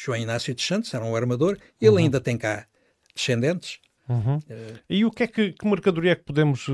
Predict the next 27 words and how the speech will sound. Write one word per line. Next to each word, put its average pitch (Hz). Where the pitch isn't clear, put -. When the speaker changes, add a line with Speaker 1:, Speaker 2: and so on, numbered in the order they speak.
Speaker 2:
ver, 117
na, 113
na, 110
observar 107
naquele, 107
Speaker 1:
Isto -
era 170
Speaker 2:
naquela -
Speaker 1:
frequente, 175
Speaker 2:
embarcação? 110
Speaker 1:
era 170
frequente -
fazerem 170
deste 143
modo. 101
Eh, 135
isto -
que 175
aqui 160
está 160
em 156
cima 160
do 135
convés 151
é 143
cortiça. -
Speaker 2:
Uhum. 113